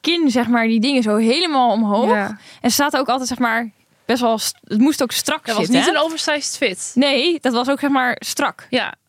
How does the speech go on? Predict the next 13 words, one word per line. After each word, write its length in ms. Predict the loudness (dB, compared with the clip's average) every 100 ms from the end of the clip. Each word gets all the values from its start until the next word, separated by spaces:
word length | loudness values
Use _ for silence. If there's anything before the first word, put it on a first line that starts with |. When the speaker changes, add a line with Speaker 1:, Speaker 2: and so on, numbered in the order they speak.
| _ _ _ _ _ _ _ _ _
Speaker 2:
Ja. 80 | -2
Speaker 1:
En 60 | 0
dan 200 | 0 -4 -8
had 160 | -6 -4
je 80 | -2
dan 120 | -2
ook 100 | 0
bij 100 | -2
passende, 640 | -2 -4 0 0 2 0 -2
mm, 220 | -2 -4 -6
zo'n 140 | -2 2
joggingsbroek 400 | 2 0 -2 -4
erbij? 320 | -2 -4 -6